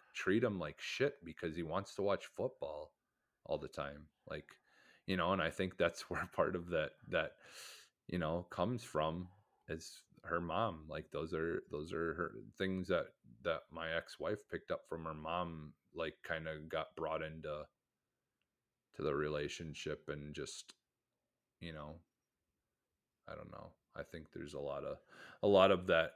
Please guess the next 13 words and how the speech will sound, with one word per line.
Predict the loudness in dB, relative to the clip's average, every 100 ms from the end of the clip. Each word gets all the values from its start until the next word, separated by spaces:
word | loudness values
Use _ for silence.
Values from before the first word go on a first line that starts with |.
| -6
influence | -6 -4 -4 -4 -6 -12 -16 -16 _ _ -20 -20 _ _ -6
is | -2
the | 0
reason | 0 0 -2 -2
why | 0 0
there's | 0 -2 -4
a | -2
lot | -2 -2 -4
of | -8 -12 -20 -12
contention | -10 -4 -2 -2 -6 -10 -8
between | -10 -10 -10 -10 -12 -12 -8
us | -8 -8 -12 -10
and, | -8 -10 -14